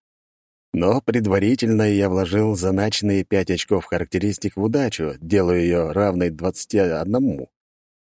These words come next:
Итоговое значение моей удачи стало двадцать один плюс восемнадцать, помноженное на два равно семьдесят восемь. Отличная надежда на критический удар. Она оправдалась. Последний противник хрюкнул,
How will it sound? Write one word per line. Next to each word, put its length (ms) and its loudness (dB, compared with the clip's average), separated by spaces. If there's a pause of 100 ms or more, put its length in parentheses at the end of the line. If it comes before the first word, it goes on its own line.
Итоговое 420 2
значение 480 2
моей 220 4
удачи 400 -2
стало 420 0
двадцать 460 -4
один 260 -2
плюс 260 -4
восемнадцать, 560 -4
помноженное 560 0
на 140 -2
два 240 0
равно 280 2
семьдесят 460 -6
восемь. 340 -4 (360)
Отличная 640 0
надежда 460 0
на 120 0
критический 540 -4
удар. 320 0 (580)
Она 300 0
оправдалась. 760 -4 (800)
Последний 500 0
противник 540 -2
хрюкнул, 560 -2